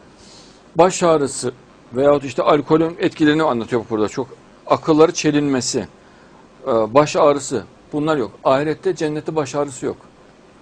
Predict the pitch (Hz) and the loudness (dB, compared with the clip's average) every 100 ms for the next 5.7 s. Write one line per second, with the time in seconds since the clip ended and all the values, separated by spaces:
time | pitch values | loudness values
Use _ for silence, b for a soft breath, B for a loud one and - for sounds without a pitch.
0 | b b b - 156 170 170 156 113 98 | b b b -4 0 2 2 0 0 -4
1 | 98 - 95 85 - - 127 131 131 95 | -8 -6 -6 -8 -10 -8 -4 0 0 0
2 | - 78 - - - - - - - - | -6 -12 -14 -20 -20 -20 -20 -20 -20 -20
3 | - - - - - - - - - - | -20 -20 -20 -20 -20 -20 -20 -20 -20 -20
4 | - - 117 110 135 139 135 123 131 131 | -18 -6 -4 -2 0 2 2 4 4 2
5 | 135 107 101 87 87 82 | 0 -2 -4 -6 -10 -12